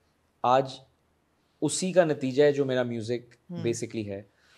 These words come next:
Speaker 1: अब मैं हमेशा कहता हूँ कि वो कुछ भी डाल सकता था। वो, अ, उसमें रॉक
Speaker 2: आपने बताया नहीं उसको कि क्या डालना है?
Speaker 1: मैंने कुछ नहीं बताया, मैंने
Speaker 2: हाँ।
Speaker 1: कहा, "बस इसमें अच्छे से गाने
Speaker 2: गाने
Speaker 1: डाल दे।"
Speaker 2: डाल दो।
Speaker 1: मुझे ये भी नहीं पता था ना कि क्या गा-, मतलब,
Speaker 2: And
Speaker 1: गाने
Speaker 2: how
Speaker 1: कौन
Speaker 2: old were
Speaker 1: से
Speaker 2: you at that time?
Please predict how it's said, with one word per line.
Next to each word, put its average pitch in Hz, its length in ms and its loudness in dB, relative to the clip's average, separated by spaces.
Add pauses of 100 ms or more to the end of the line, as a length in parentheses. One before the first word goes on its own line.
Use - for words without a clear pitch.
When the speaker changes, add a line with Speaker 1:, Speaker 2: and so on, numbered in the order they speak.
(400)
Speaker 1:
अब 127 80 2
मैं 156 140 4
हमेशा 160 280 6
कहता 156 240 6
हूँ 160 80 -2
कि 156 80 2
वो 160 140 2
कुछ 156 220 -2
भी 165 120 0
डाल 139 180 12
सकता 117 280 -2
था। 110 200 -8 (840)
वो, 151 520 6 (180)
अ, 143 40 2 (580)
उसमें 143 460 0
रॉक 139 220 8
Speaker 2:
आपने 180 200 2
बताया 190 380 8
नहीं 240 160 4
उसको 208 200 -2
कि 165 100 -6
क्या 175 160 4
डालना 117 320 -2
है? 156 260 -10
Speaker 1:
मैंने 196 240 4
कुछ 226 180 -2
नहीं 240 100 0
बताया, 151 180 6
मैंने 175 160 6
Speaker 2:
हाँ। 196 40 6
Speaker 1:
कहा, 240 80 8
"बस 247 120 10
इसमें 247 180 2
अच्छे 240 220 -2
से 226 100 -4
गाने 151 160 6
Speaker 2:
गाने 208 80 4
Speaker 1:
डाल 226 160 12
दे।" 240 60 8
Speaker 2:
डाल 190 120 10
दो। - 60 4
Speaker 1:
मुझे 190 180 4
ये 226 140 4
भी 226 100 2
नहीं 269 100 4
पता 190 240 2
था 190 60 4
ना 233 120 2
कि 240 140 -4
क्या 196 360 4
गा-, 165 260 2
मतलब, 160 240 -4
Speaker 2:
And 160 60 -6
Speaker 1:
गाने 156 220 4
Speaker 2:
how 214 120 10
Speaker 1:
कौन 240 120 8
Speaker 2:
old 254 100 6
were 269 140 4
Speaker 1:
से 254 80 2
Speaker 2:
you 240 120 4
at 196 60 -2
that 233 180 2
time? 240 180 2